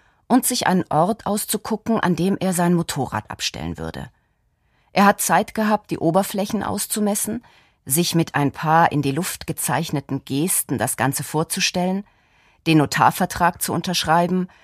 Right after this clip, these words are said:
und ein paar ironische Bemerkungen zu machen, als bei der Volksbank der jeweilige Anteil der Kreditversicherung für uns beide festgelegt wurde.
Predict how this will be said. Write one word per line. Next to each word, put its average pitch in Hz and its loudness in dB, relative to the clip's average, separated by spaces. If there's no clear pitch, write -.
und 214 0
ein 208 4
paar - 0
ironische 190 2
Bemerkungen 165 0
zu - -4
machen, 170 0
als - -4
bei 151 -4
der 143 -2
Volksbank 151 -4
der 127 -6
jeweilige 139 0
Anteil 139 0
der 127 -8
Kreditversicherung 110 -6
für - -10
uns 117 -4
beide 120 2
festgelegt - -10
wurde. 82 -8